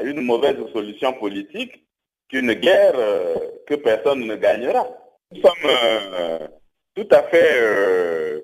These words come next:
contents que les hostilités se soient arrêtées dans le pool et que tout le monde aujourd'hui nous rejoint en disant il faut une solution politique et non militaire. Dans une guerre, guerre asymétrique, il n'y a jamais de solution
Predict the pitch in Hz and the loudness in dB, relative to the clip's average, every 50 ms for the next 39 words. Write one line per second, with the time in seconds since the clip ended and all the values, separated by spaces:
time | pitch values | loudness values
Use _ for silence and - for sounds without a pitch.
0 | - 127 127 127 123 - 156 151 156 151 - 127 117 110 107 - - - - _ | 0 2 2 2 2 2 2 2 2 0 0 0 0 0 0 -2 -6 -12 -20 _
1 | _ _ _ _ - 113 123 113 120 123 120 - - 117 113 113 113 - 135 120 | _ _ _ _ 0 0 2 4 4 2 2 0 -6 -6 -6 -6 -2 0 -2 -2
2 | - 107 - - 127 113 107 101 98 92 90 - 104 104 85 80 80 76 73 - | -2 0 2 4 6 6 6 4 2 0 -2 -4 -4 -2 -2 -2 -2 -4 -6 -8
3 | - 139 185 277 - - _ _ _ _ _ - - 104 - 117 - - 160 143 | -8 -8 -8 -8 -10 -14 _ _ _ _ _ -4 -4 -2 -2 -2 0 2 2 2
4 | 135 139 160 175 170 - - - 120 110 107 - 131 151 196 226 240 - - - | 4 4 4 4 4 4 2 2 2 0 -2 -2 -2 -2 -2 -2 -4 -6 -12 -12
5 | - 120 143 160 143 156 - 185 - 165 185 180 165 143 127 120 123 - 135 180 | -6 -2 0 2 4 4 4 4 4 2 2 2 2 0 -2 -4 -4 0 2 2
6 | 220 233 - - - 123 - 175 185 190 190 185 - - 147 139 135 139 - 214 | 2 2 0 -4 -8 -4 2 4 4 4 4 2 -2 -2 -2 -2 -2 -2 -2 -2
7 | 214 240 - - _ _ _ _ 143 147 147 143 139 139 - 196 240 247 - - | -2 -2 -4 -8 _ _ _ _ 2 4 4 2 0 -6 -6 -6 -6 -6 -6 -8
8 | - - 160 190 196 202 208 208 185 165 156 147 143 139 - - 156 135 123 104 | -2 2 4 4 4 4 4 2 4 4 4 4 4 2 0 2 4 4 4 2
9 | - - - - _ _ _ _ _ - - - - - - - - - - - | 0 -2 -8 -18 _ _ _ _ _ -6 -4 -2 0 0 0 -2 -2 -6 -4 0
10 | - 135 - 147 180 170 175 156 160 180 180 180 165 - 151 180 180 170 151 135 | 0 2 2 2 0 0 0 2 2 4 4 4 2 2 4 6 6 6 6 4
11 | 123 - 127 120 120 120 120 - 208 226 - - 143 127 127 131 131 156 190 208 | 2 0 -4 -4 -4 -4 -4 -6 -10 -8 -2 0 0 2 4 2 2 2 0 -2
12 | 202 208 - - 127 123 123 120 - - 139 131 127 123 | -4 -6 -8 -6 -8 -8 -8 -10 -8 -6 -4 -4 -4 -4